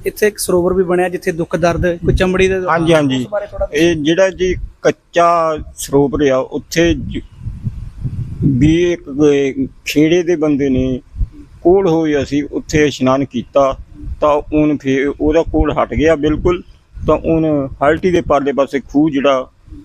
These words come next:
Speaker 2: ਲਾਇਆ।
Speaker 1: ਲਾਇਆ।
Speaker 2: ਲਾਇਆ ਜੀ। ਤਾਂ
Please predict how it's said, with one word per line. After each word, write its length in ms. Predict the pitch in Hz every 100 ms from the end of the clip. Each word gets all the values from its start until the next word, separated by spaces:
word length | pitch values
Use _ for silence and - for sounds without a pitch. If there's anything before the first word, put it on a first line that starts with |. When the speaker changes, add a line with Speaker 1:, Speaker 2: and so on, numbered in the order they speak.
| -
Speaker 2:
ਲਾਇਆ। 640 | 127 120 104 92 - - - - - -
Speaker 1:
ਲਾਇਆ। 300 | 175 165 156 - -
Speaker 2:
ਲਾਇਆ 380 | 143 131 113 98
ਜੀ। 160 | 92 - - - - - _ -
ਤਾਂ 360 | 156 151 151